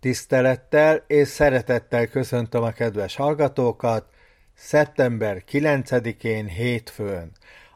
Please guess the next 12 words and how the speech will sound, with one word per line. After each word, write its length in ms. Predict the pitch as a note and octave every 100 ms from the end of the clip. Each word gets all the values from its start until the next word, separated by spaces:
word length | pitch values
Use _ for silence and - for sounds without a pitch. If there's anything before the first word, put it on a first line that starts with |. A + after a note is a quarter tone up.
| -
A 240 | A2 G2
mikrofonnál 1200 | G2+ D3+ D#3+ D#3 D3 C3 A#2+ A2+ G#2+ G#2 G2+ -
Molnár 680 | - G#2+ A2+ A2 G#2 G2 F#2+
Péter. 580 | - F#2 F2+ - - - _ _ _ _ _ -
Röviden 500 | B2 F3+ F#3+ D#3 C3
ismertettem 960 | C3+ - C#3 C3+ C#3 C#3 D3 C#3+ C#3+
a 140 | B2 A#2
délután 840 | A#2 B2 B2+ B2+ - C3 C3+ D3
és 220 | B2 G#2
este 320 | B2+ A2+ -
elhangzó 640 | A#2 A#2 A2 A2 A2 G#2+ G#2+
műsorokat. 840 | G#2 G2+ - G#2 F#2+ F2 - -